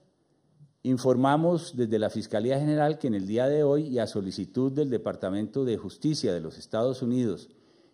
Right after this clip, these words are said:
y con base en los acuerdos de cooperación judicial existentes,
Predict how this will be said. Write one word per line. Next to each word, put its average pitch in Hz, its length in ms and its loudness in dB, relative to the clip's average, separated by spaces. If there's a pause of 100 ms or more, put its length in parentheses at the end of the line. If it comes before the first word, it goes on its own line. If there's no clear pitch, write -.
(100)
y 104 100 -6
con 104 200 2
base 123 260 2
en 151 80 2
los 110 140 -2
acuerdos 117 400 0
de 123 100 -2
cooperación 110 680 -4
judicial 113 540 -2
existentes, 110 840 -6